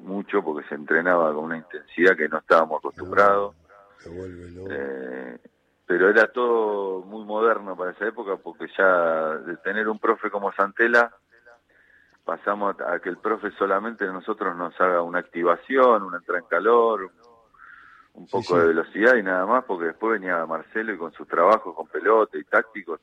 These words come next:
Speaker 1: nos mataba.
Speaker 2: Te volvía loco.
Speaker 1: Eh,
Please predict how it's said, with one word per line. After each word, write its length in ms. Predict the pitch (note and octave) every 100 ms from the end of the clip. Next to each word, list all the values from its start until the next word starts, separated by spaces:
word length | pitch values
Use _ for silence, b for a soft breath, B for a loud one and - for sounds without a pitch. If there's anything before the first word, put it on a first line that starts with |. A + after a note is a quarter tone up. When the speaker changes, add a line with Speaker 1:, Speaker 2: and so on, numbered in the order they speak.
| -
Speaker 1:
nos 140 | C#2+
mataba. 440 | D2+ - A2 D2 A#1+ _ _ b b b
Speaker 2:
Te 80 | F2
volvía 400 | E2+ E2+ F2+ F#2
loco. 160 | E2+ C2+
Speaker 1:
Eh, 360 | B1+ A#1+ A1+